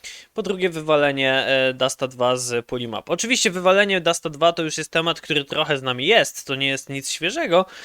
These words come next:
aczkolwiek wydaje mi się, że to właśnie przez te dwa czynniki ta, ten, e, suwenir tak mocno poleciał do góry. Osobiście, jako ktoś, kto nie inwestuje w suweniry, czy jest mi z tym po-, z tym źle? Nie, nie. Ja się cieszę, że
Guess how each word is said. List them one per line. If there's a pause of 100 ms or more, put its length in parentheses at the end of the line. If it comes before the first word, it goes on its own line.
(140)
aczkolwiek
wydaje
mi
się,
że
to
właśnie
przez
te
dwa
czynniki (280)
ta,
ten,
e,
suwenir
tak
mocno
poleciał
do
góry. (560)
Osobiście,
jako
ktoś,
kto
nie
inwestuje
w
suweniry,
czy
jest
mi
z
tym
po-,
z
tym
źle? (140)
Nie,
nie.
Ja
się
cieszę,
że